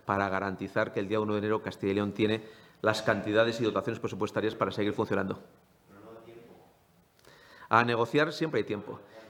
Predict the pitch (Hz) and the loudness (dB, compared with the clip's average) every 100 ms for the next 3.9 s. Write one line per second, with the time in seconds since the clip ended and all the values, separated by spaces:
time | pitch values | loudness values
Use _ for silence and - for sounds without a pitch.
0 | - - 123 120 117 117 113 127 127 120 | -6 2 6 6 4 4 4 2 2 0
1 | 123 123 135 151 - 113 113 - 123 131 | 0 2 4 2 -4 -8 -6 -4 -2 0
2 | 135 - - - - 113 110 104 110 117 | -2 -6 -20 -20 -6 -2 -2 0 0 0
3 | 120 120 113 110 104 98 123 107 104 | 0 0 0 0 0 0 0 0 -4